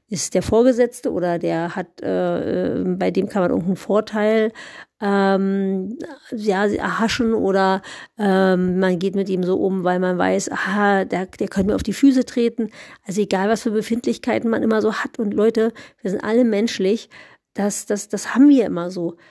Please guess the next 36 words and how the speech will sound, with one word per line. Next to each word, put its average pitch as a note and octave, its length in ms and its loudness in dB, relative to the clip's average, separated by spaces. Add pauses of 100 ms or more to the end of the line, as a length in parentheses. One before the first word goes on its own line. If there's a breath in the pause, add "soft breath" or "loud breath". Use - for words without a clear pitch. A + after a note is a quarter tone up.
(180 soft breath)
Sondern G3+ 320 -4
so G3 100 -2
einen, G3 160 2
so G#3 100 -4
einen G3 120 -2
ganz C4 460 4
offenen, C#4+ 840 2 (300)
unbefangenen A#3+ 840 2
Umgang A3+ 600 -2 (120)
miteinander. F#3+ 720 -2
Und D#3+ 120 -2
das - 240 -2 (340 loud breath)
habe F3 200 0
ich E3+ 140 -4
heute G#3+ 320 0
dort F3 400 0
in G3 120 -4
diesem F#3+ 280 -4
Stall G3 500 0 (640 loud breath)
erleben G#3 580 4
dürfen C#4+ 420 2
und F#3 160 -4
fühlen A#3+ 400 0
dor-, A3 340 0
dürfen. A#3 380 2
Und G3+ 140 0
es G3+ 120 -8
hat G3+ 160 -4
mir G#3+ 260 2
auch G#3 80 -2
nochmal G#3 240 -2
ganz G#3 260 -2
klar G#3+ 260 -2
meine F#3+ 280 -2
Vision F#3+ 440 2
gezeigt, G#3 480 -2